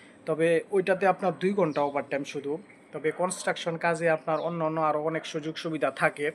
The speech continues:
আপনার রেস্ট টাইমের একটা সুযোগ সুবিধা থাকে কনস্ট্রাকশন সাইডে, ফ্যাক্টরিতে তেমন একটা থাকে না। তবে যে প্লাস্টিক কোম্পানিটা বলছেন ভাই, অবশ্যই এর ভিতর অনেক প্লাস্টিক কোম্পানি আছে, আহ, বিভিন্ন ধরনের সেক্টর নিয়ে। অবশ্যই আসার আগে জেনে বুঝে আসবেন, আহ, তাহলে কিন্তু আপনি প্রতারিত হবেন না, অনেক টাকা ইনকাম করতে পারবেন।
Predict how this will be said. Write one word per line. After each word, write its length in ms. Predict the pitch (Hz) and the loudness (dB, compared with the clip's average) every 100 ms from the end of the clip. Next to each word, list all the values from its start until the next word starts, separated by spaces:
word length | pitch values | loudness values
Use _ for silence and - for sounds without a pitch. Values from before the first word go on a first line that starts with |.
| - - - - - | -8 -20 -20 -20 -10
আপনার 200 | 156 147 | -4 -2
রেস্ট 280 | 147 151 - | -2 -4 -2
টাইমের 220 | 160 156 | -2 0
একটা 180 | 151 147 | -4 -6
সুযোগ 320 | - 151 147 | -8 -8 -8
সুবিধা 300 | - 147 139 | -6 -4 -4
থাকে 280 | 139 147 135 | -4 -6 -6
কনস্ট্রাকশন 580 | 143 151 - 139 - 139 | -10 -8 -6 -8 -8 -10
সাইডে, 320 | 151 139 156 - - - - - | -6 -4 -4 -6 -20 -20 -20 -12
ফ্যাক্টরিতে 680 | - 143 - 147 139 151 147 147 | -6 -4 -2 -2 0 0 0 0
তেমন 220 | 160 156 | 0 0
একটা 200 | 147 143 | 0 -4
থাকে 280 | - 160 151 | -2 -2 0
না। 160 | 175 240 - - - - | -2 -4 -14 -20 -20 -4
তবে 400 | 185 180 196 196 180 | 0 4 6 6 6
যে 120 | 185 | 2
প্লাস্টিক 380 | 180 170 - 185 | 4 4 4 -2
কোম্পানিটা 460 | 190 175 175 170 | -2 0 2 2
বলছেন 440 | 160 170 160 160 170 | 4 2 2 0 2
ভাই, 180 | 170 165 | 0 2
অবশ্যই 560 | 147 160 170 - 190 | 0 0 -2 0 0
এর 180 | - 175 | 2 2
ভিতর 300 | 180 214 202 | 2 2 2
অনেক 240 | 190 202 196 | 2 0 0
প্লাস্টিক 380 | 170 151 - - | 0 -2 -4 -6
কোম্পানি 400 | 160 147 143 143 | -4 -2 -2 -2
আছে, 360 | 135 - 151 | -4 -2 -2
আহ, 880 | 226 - - - - 143 139 139 139 | -4 -10 -20 -20 -14 -8 -6 -4 -6
বিভিন্ন 420 | 131 156 170 170 | -6 -2 2 2
ধরনের 300 | 165 165 165 | 4 6 4
সেক্টর 440 | 151 - 143 - 151 | 2 -2 -6 -2 0
নিয়ে। 240 | 151 143 | 0 0
অবশ্যই 600 | 147 147 156 165 175 175 | -2 -4 -4 -2 0 0
আসার 380 | 165 160 - 160 | 0 -6 -2 0
আগে 200 | 160 156 | 2 0
জেনে 280 | 139 160 165 | 0 0 0
বুঝে 260 | 160 151 | -2 2
আসবেন, 400 | 147 147 143 202 | 2 2 2 2
আহ, 720 | 233 - - - - - 147 139 | 0 -10 -16 -16 -16 -6 -4 -2
তাহলে 300 | - 151 156 | 2 2 2
কিন্তু 220 | 165 160 | 0 0
আপনি 200 | 147 160 | 0 0
প্রতারিত 420 | 156 165 175 165 | 0 2 2 0
হবেন 300 | 160 156 165 | 0 2 0
না, 120 | 185 | 2
অনেক 240 | 202 156 156 | 2 0 0
টাকা 160 | 156 147 | -2 -2
ইনকাম 280 | 139 135 131 | -2 -2 -4
করতে 240 | 135 131 | -4 -4
পারবেন। 260 | 120 117 | -4 -4